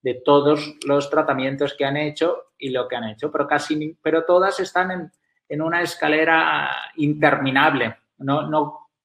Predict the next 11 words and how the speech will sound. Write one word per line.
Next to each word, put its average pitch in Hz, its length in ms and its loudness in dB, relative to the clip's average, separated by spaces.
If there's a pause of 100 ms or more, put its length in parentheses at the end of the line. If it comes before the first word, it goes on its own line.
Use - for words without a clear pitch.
(600)
no 151 260 0
consiguen 170 800 2 (260)
el 143 140 0
diagnóstico 147 640 0
y 175 60 2
muchas 147 320 -2
de 139 100 0
ellas 160 320 2
vienen 143 400 -2 (380)
con 131 240 -2
pruebas 135 640 2